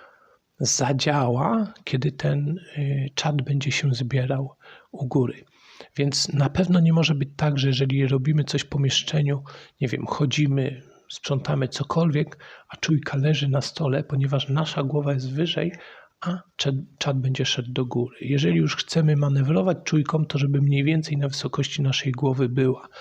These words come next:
Ale idealnie by było, jakby ona była powieszona pod sufitem, z uwagi na to, że właściwości czadu są takie, że jest lżejszy od powietrza, więc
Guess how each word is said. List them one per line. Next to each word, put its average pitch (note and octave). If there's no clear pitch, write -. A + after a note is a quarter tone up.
Ale C#3
idealnie D#3
by C#3
było, D3
jakby C3
ona C#3
była C3+
powieszona C#3+
pod C#3
sufitem, E3+
z -
uwagi D3
na C#3+
to, C#3+
że D3
właściwości C3+
czadu C3+
są C3
takie, C#3
że C#3+
jest B2
lżejszy C#3
od C3+
powietrza, C#3
więc A#2+